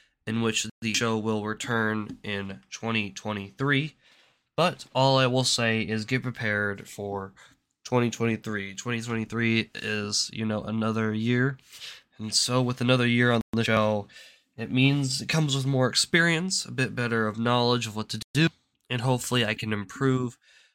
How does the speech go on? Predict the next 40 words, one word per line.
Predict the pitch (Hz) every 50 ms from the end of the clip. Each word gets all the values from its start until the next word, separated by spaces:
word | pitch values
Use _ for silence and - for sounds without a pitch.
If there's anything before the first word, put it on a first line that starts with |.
| _
some | - - - 127 120 117
aspects | 117 113 - - 117 113 - -
of | - -
the | 117
show | 110 - - 135 131 131 135 -
and | 135 143 147
expand, | 147 135 - - - - 143 143 143 139 139 127 - -
uh, | 113 113 113 113
others. | 113 120 120 107 104 98 98 104 - - _ - - - - _ _ _
You | - 123
know, | 123 117 110 107
get | 107 110 - -
better | - 107 107 107 107 107 101
at, | 98 101 101 98 98 - - - - -
you | 104 110 107 - -
know, | 107 104 101 - - - -
balancing | - 117 120 123 127 127 120 117 - - 123 120 120 117 113
between, | 113 107 - - 117 110 107 101 101 101 98 - - - _ _ _ _
you | - 113 107
know, | 104 101 98 101 101 101 127 131
my | 104 101 101 98 101 101 104 - - -
job | 123 117 143 135 131 131 127 127 127 123 117
and | 107 104 107 113
this, | 123 131 135 135 131 - - - - _ - - - _ _ _ _ _ _
and | - 107 101 98 101
making | 104 107 104 - 110 110 104
sure | - - - 113 110
that | 110 107 107 107
I | 104 104
do | 104 110 110
a | 110
better | 104 117 120 123 127 123
job | 120 - 131 127 127 120
of | 117 113
also, | 113 113 113 - - 110 107 104
you | 101 104 104
know, | 98 98 98
getting | 98 110 110 101 101 101
things | - 107 104 101 98 101 - -
out | - 107 104 101 95 - - -